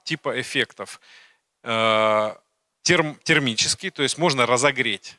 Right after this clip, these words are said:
как бы любую точку, на глубине причём, да, то есть это уже не инфракрасный лазер, который там на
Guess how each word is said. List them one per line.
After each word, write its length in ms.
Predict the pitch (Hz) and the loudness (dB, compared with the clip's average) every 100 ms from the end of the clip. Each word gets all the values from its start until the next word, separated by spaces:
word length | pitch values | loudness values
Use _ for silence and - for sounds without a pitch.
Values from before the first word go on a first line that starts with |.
| _ _ _ | _ _ _
как 200 | - 107 | -12 -12
бы 140 | 101 110 | -12 -8
любую 440 | 127 131 139 110 | -8 -4 -6 -6
точку, 580 | - 208 - - 156 120 | -4 -2 -2 -4 -6 -4
на 120 | 123 | -4
глубине 480 | 120 135 127 139 127 | -2 -2 -2 -2 -4
причём, 520 | - 113 - 101 101 | -4 -6 -6 -6 -6
да, 160 | 127 135 | -4 -4
то 80 | 107 | -4
есть 120 | - | -8
это 140 | 139 | -6
уже 160 | 123 120 | -6 -6
не 160 | 123 | -6
инфракрасный 640 | 131 - 117 127 117 - 120 | -6 -6 -8 -4 -6 -6 -4
лазер, 320 | 170 202 151 | 0 0 -2
который 400 | - 120 135 113 | -10 -12 -10 -10
там 340 | - 110 107 | -8 -10 -10
на 300 | 110 107 104 | -10 -8 -8